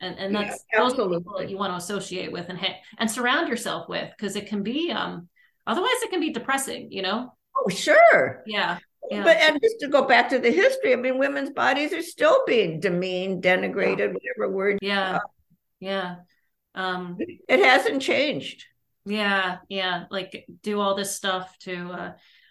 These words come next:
Speaker 1: I think there's some, I, I, there are women, um, I, I guess they're older than me and, and I admire them, um, you know, and I admire people like you as well, like, just kinda, like, changing the narrative, you know, um,
Speaker 2: Ryan.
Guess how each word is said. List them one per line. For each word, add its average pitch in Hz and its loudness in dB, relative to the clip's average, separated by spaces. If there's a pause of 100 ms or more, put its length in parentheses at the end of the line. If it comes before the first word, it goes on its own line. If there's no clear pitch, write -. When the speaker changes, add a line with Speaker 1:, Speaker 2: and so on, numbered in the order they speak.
(100)
Speaker 1:
I 294 0
think - -6
there's 571 2
some, 330 0
I, 269 0
I, 269 -2 (160)
there 277 2
are 415 2
women, 285 0
um, 202 0 (520)
I, 214 0
I 208 -2
guess 233 -2
they're 180 -2
older 190 0
than 196 -2
me 190 0
and, 185 -2
and 196 -2
I 202 2
admire 214 2
them, 175 -4
um, 175 -4 (280)
you 196 -4
know, 185 -2
and 226 -2
I 269 2
admire 349 0
people 320 -2
like 262 -2
you 349 0
as 214 -2
well, 302 2
like, 220 -2
just - -10
kinda, 285 -2
like, 240 -4 (300)
changing 247 -2
the 247 0
narrative, 190 0
you 202 -4
know, 180 -4
um, 175 -4 (120)
Speaker 2:
Ryan. 262 -4